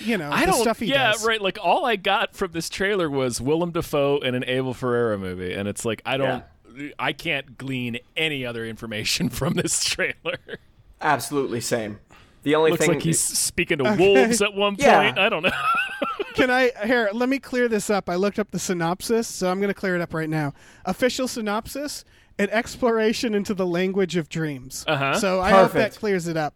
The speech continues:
Speaker 3: Perfect.
Speaker 1: Yeah.
Speaker 3: Oh my
Speaker 2: Mm-hmm.
Speaker 3: God. That's a, there's a fellow who works a whole lot.
Speaker 2: Willem?
Speaker 1: Yeah.
Speaker 2: Oh, yeah.
Speaker 3: <laughs> Yeah. He must just really love
Speaker 1: He
Speaker 3: acting, huh?
Speaker 2: Yeah.
Speaker 1: Yeah.
Speaker 2: Yeah, it's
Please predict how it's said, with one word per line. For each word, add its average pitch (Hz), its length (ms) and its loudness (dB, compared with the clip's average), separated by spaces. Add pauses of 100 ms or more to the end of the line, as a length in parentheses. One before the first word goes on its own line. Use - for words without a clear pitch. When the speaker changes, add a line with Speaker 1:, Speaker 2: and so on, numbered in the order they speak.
Speaker 3:
Perfect. 196 760 2
Speaker 1:
Yeah. - 280 -20 (300)
Speaker 3:
Oh 131 40 0
my 123 160 0
Speaker 2:
Mm-hmm. 139 220 -2
Speaker 3:
God. 143 400 -6 (840)
That's 302 240 0
a, 160 400 0 (380)
there's 262 240 4
a 139 40 -2
fellow 143 360 2
who 135 120 -2
works 135 300 2
a 143 80 0
whole 135 220 2
lot. 143 420 -2 (800)
Speaker 2:
Willem? 147 300 2
Speaker 1:
Yeah. 165 200 0
Speaker 2:
Oh, 139 160 2
yeah. 175 360 0
Speaker 3:
<laughs> - 80 -6
Yeah. 180 320 4 (2250)
He 294 140 0
must 254 200 4
just 202 140 0
really 190 220 2
love 170 180 4
Speaker 1:
He 170 60 8
Speaker 3:
acting, 156 320 4
huh? 143 220 2 (760)
Speaker 2:
Yeah. 180 340 2
Speaker 1:
Yeah. 185 200 0 (100)
Speaker 2:
Yeah, 240 200 2
it's 175 260 -2